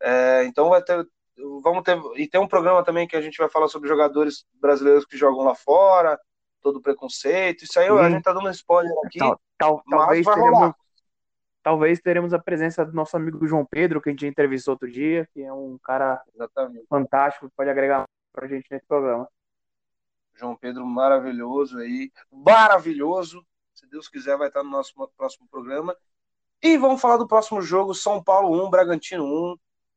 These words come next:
Speaker 1: Esse jogo já tem um momento Paulão desmaio logo de cara, porque eu gosto de falar. Paulão desmaio já é desse mom-, de, de, desse jogo, não tem como não ser,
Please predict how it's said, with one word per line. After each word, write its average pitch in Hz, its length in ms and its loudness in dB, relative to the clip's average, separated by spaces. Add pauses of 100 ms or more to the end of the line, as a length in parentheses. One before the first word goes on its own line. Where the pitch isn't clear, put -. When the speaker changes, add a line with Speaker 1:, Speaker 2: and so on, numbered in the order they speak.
(180)
Speaker 1:
Esse 233 280 0
jogo 196 280 2
já 185 120 4
tem 190 140 -2
um 190 80 0
momento 175 340 2
Paulão 170 280 4
desmaio 151 380 0
logo 165 180 4
de 143 160 -8
cara, 131 520 0 (120)
porque 143 200 -8
eu 143 80 -2
gosto 143 220 2
de 135 80 -16
falar. 120 300 0
Paulão 160 420 2
desmaio 156 680 0 (560)
já 170 200 2
é 170 80 2
desse 170 240 -10
mom-, 156 280 -2
de, 147 160 0
de, 143 160 -4
desse 147 320 -6
jogo, 147 260 -2
não 185 160 0
tem 180 160 -4
como 165 280 0
não 156 160 0
ser, 160 360 -2